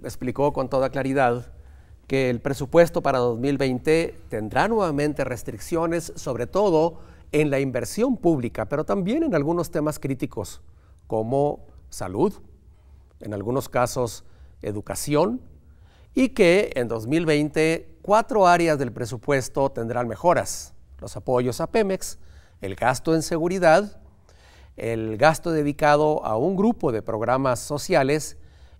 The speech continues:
y el gasto de pensiones. Por lo demás, el resto del presupuesto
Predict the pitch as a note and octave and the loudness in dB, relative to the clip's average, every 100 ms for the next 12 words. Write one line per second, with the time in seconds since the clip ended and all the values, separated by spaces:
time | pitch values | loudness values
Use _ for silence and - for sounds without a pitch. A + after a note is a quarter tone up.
0 | - A#3 B3+ D#3+ D3+ D3 - D3+ A3+ C3+ | -2 2 2 4 4 2 -4 -4 -2 -6
1 | - G#2+ F#2+ A2+ F#2 F#2 - - - - | -4 -6 -6 -6 -6 -8 -12 -14 -18 -20
2 | - - - G#2+ D3+ A3+ F3+ D#3+ D3+ D3+ | -20 -20 -8 0 4 4 4 2 2 -2
3 | A2+ G#2+ D#3+ F3+ D#3 C3 B2+ - A#2 - | -2 -6 -2 -2 -2 -8 -8 -4 -4 0
4 | D3+ | -2